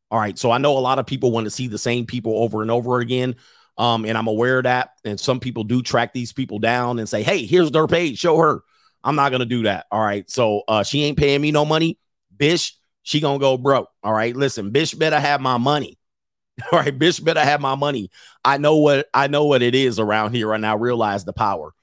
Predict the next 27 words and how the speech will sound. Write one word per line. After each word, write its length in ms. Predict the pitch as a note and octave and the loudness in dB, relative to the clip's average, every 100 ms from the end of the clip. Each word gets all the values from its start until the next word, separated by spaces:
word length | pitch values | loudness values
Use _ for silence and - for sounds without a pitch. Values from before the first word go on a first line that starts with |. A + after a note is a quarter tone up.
| _ _ _ - | _ _ _ -8
And, 280 | C3+ C3+ C3 | -4 -2 0
uh, 260 | B2+ B2 B2+ | 2 0 -2
you 80 | C3+ | -4
know, 180 | C3+ C3+ | -2 -2
if 140 | B2+ | -4
Fresh 240 | - D3+ D3+ | 0 -2 -2
and 100 | B2+ | -4
Fit 180 | D#3+ | -4
is 120 | D#3+ B2 | -2 -2
getting 220 | D#3+ C#3 | -4 -2
a 40 | |
cut 200 | A#2 D#3+ | 0 0
of 80 | E3 | 0
these 180 | D#3 D3+ | -6 -4
girls' 300 | D3+ E3 C#3+ | -2 0 2
money, 400 | D#3 F#3 G4+ - | 2 2 -2 -6
that's 200 | A2 G#2+ | -6 -4
smart 320 | C3 B2+ C3+ | 0 0 2
business. 480 | C#3+ C3 G#2 D#2+ - _ _ _ - | 0 0 -2 -10 -14 _ _ _ -8
All 80 | G#2+ | -2
right. 180 | A2 G#2+ | 0 0
But, 160 | G2 A#2 | 0 0
um, 300 | A2+ A2 G#2+ - | 0 -2 -6 -6
in 140 | A#2 | -6
case 260 | - C3+ C3 | -2 -4 -2
they 120 | B2 | -4
don't, 400 | A#2+ D3+ G3 E3+ | 0 2 2 -2